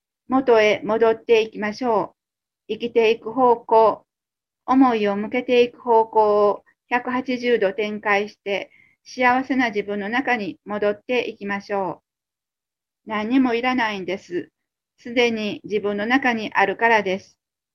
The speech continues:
その自分の中を掘り起こしていきましょ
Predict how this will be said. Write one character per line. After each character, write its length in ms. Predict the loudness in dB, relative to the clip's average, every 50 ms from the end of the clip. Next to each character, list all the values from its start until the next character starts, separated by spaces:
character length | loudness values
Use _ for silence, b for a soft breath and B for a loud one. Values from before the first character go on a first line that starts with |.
| _ _ _ _ _ _ _ _ _ _
そ 120 | _ -4
の 180 | -2 -2 -2 0
自 140 | 0 -2 -2
分 160 | -2 -2 -2
の 120 | -2 0
中 360 | 2 2 2 2 4 4 4 4
を 200 | 2 0 -6 _
掘 140 | -8 -4 -2
り 80 | 0
起 120 | 0 0 0
こ 180 | -2 -4 -6
し 60 | -6 -6 _
て 260 | -2 0 0 0 -2
い 120 | -6 -10
き 80 | -8 -8
ま 160 | -8 -8 -8
し 100 | -6 -2
ょ 300 | -2 0 -2 -2 -4 _